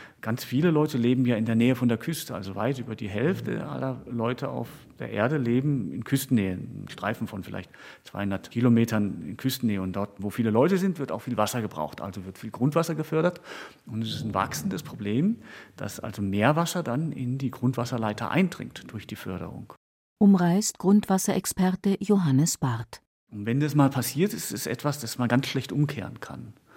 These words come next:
Speaker 1: Also muss man aufpassen, dass das eben von vornherein nicht passiert. Und da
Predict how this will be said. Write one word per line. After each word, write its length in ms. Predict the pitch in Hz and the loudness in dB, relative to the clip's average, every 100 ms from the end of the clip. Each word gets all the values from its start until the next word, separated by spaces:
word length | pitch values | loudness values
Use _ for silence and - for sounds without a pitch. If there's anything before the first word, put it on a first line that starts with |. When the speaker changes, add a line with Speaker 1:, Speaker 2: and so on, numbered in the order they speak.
| - - - _ | -20 -18 -20 _
Speaker 1:
Also 180 | 95 | -8
muss 180 | 101 110 | -6 0
man 240 | 135 123 107 | 2 2 2
aufpassen, 760 | 57 127 147 165 170 196 196 - - - _ | 0 0 0 0 0 0 -4 -6 -20 -20 _
dass 160 | 117 | -4
das 160 | - 127 | -2 0
eben 200 | - 117 | 0 2
von 100 | 113 | 0
vornherein 480 | 120 113 104 98 127 | 4 4 4 4 2
nicht 160 | 147 | 0
passiert. 420 | - 110 139 185 - | -4 -6 0 -2 0
Und 140 | 117 | 2
da 180 | 120 | 4